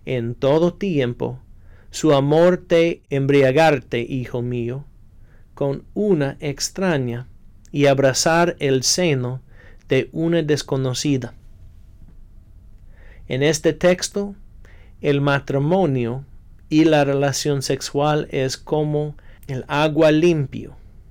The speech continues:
pero tener sexo con una persona que no es el esposo o la esposa es como el agua sucia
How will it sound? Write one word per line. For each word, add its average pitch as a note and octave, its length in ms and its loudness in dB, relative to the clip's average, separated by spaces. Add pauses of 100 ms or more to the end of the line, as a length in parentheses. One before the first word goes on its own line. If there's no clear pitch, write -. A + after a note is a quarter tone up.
pero C#3+ 240 4
tener D3 460 2 (140)
sexo E3+ 460 2
con D3+ 180 0
una D#3 220 0
persona D3+ 460 0
que C#3+ 140 0
no D3 500 0 (260)
es D#3 540 0 (160)
el C#3 200 -2
esposo D3 720 -4
o C#3 160 0
la C3+ 220 2
esposa C3 1040 -2 (600)
es C3+ 220 0
como D#3 360 0
el C#3 220 2
agua D3+ 400 2
sucia C3 680 -2